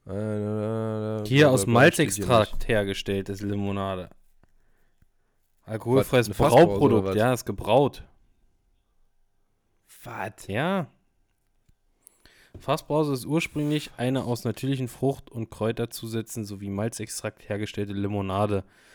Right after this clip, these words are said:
Speaker 2: Seit einigen Jahren werden auch andere alkoholfreie Brauprodukte oder alkoholige, äh, alkoholhaltige Biermischgetränke in verschiedenen Geschmackssorten als Fassbrause bezeichnet.
Speaker 1: Almdudler Fassbrause, steht doch hier, Junge.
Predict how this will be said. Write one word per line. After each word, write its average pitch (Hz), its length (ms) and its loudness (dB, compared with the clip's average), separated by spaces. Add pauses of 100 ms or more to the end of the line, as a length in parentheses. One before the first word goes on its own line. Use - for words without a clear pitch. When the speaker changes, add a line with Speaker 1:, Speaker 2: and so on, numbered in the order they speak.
(520)
Speaker 2:
Seit - 180 -8
einigen 127 260 -2
Jahren 117 340 -2
werden 110 180 0
auch 104 180 -8
andere 107 260 -4
alkoholfreie 98 600 -4
Brauprodukte 101 840 -4
oder 95 160 -4
alkoholige, 98 760 -4 (160)
äh, 95 60 -6
alkoholhaltige 101 840 -4 (440)
Biermischgetränke 104 640 -4
in 95 100 -8
verschiedenen 101 540 -6
Geschmackssorten 92 680 -8
als 90 180 -14
Fassbrause 90 480 -12
bezeichnet. 87 640 -12 (1800)
Speaker 1:
Almdudler 127 680 2
Fassbrause, 107 760 2
steht 113 240 -2
doch 151 80 6
hier, 110 200 2
Junge. 104 380 0